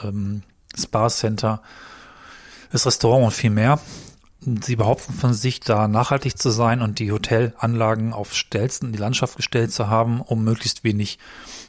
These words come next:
ja, Footprint im wahrsten Sinne des Wortes zu hinterlassen. Das kann man jetzt durchaus argumentieren, denn drumherum sind halt auch trotzdem Wege und Parkplätze und vieles andere eingeebnet.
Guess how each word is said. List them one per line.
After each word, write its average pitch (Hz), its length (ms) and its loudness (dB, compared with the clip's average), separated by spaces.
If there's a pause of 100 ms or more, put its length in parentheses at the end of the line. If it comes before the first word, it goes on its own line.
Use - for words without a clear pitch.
ja, 104 140 2
Footprint - 580 0
im 113 80 -2
wahrsten 110 240 0
Sinne 104 140 -2
des - 100 -2
Wortes - 280 2
zu 135 100 4
hinterlassen. 127 560 2 (460)
Das - 200 -2
kann 117 160 0
man 117 120 4
jetzt - 360 0 (680)
durchaus 120 280 -2
argumentieren, 120 640 2
denn 110 260 0
drumherum 113 420 2
sind 110 180 -2
halt - 140 -10
auch 104 80 -8
trotzdem 104 400 -2
Wege 113 240 2
und 104 100 -2
Parkplätze - 540 -2
und - 100 -14
vieles - 260 -4
andere 123 280 0
eingeebnet. 113 640 -2